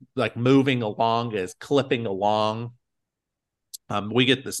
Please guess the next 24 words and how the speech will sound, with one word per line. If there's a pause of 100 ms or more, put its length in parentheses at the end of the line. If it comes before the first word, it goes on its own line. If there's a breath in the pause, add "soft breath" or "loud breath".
the
awful
dance
sequence
that
I
mentioned.
This
is
like
the
Spider-Man
three
dance
sequence.
I
don't
know
why
they
did
it
other
than